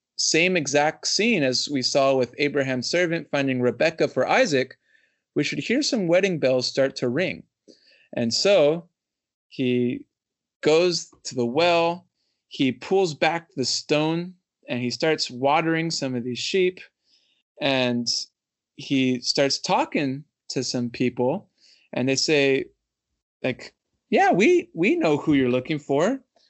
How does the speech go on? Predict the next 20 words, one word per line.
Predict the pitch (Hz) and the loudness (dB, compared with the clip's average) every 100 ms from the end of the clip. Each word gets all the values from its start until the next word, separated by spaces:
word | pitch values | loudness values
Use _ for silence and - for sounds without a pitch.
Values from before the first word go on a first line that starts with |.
| _ _ - | _ _ -2
Laban, | 131 143 151 190 | 2 2 2 0
the | 247 | -2
son | 135 156 | -2 0
of | 143 143 | -2 -2
Nahor. | 131 127 127 156 247 - _ _ _ _ - | -4 0 0 0 -2 -8 _ _ _ _ -2
Um, | 143 143 - | 0 0 0
actually, | 285 427 - 151 135 | 0 0 0 2 4
you | 139 | 4
know | 147 226 | 4 2
what? | 202 277 143 185 - - - _ _ _ _ _ _ _ | 4 4 4 2 -4 -18 -20 _ _ _ _ _ _ _
Rachel's | 160 330 - 214 180 143 | 0 0 2 2 2 0
daughter | - 170 254 160 | 0 2 2 2
is | 131 | 0
coming | - 185 190 180 | -2 -4 -2 0
right | 160 180 | 2 0
now | 165 226 254 | 0 0 0
with | 135 - | -2 -2
the | |
sheep." | 135 - 349 - - - _ _ _ _ _ _ _ _ _ _ _ - | -4 0 0 0 -6 -20 _ _ _ _ _ _ _ _ _ _ _ -20
Coincidence? | - 127 127 185 240 240 262 339 - - - - | -6 -2 0 -2 -2 -4 -4 -4 -6 -10 -10 -14